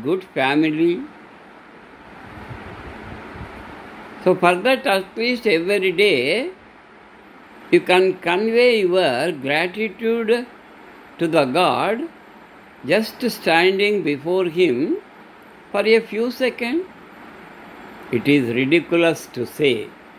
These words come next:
"I am busy, I am busy. I have no time, I have no time." No, no, no.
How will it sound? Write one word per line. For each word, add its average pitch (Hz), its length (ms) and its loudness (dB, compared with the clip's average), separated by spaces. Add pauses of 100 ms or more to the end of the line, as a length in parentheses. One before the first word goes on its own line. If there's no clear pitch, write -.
(600)
"I 107 60 -10
am 131 260 4
busy, 117 480 -4
I 107 100 -8 (160)
am 147 120 0
busy. 123 480 -6 (3500)
I 120 120 -12
have 135 100 6
no 143 240 4
time, 139 420 0
I 110 60 -10
have 120 180 -4
no 147 240 0
time." 139 440 -4 (1400)
No, 123 220 4
no, 123 380 2
no. 123 600 0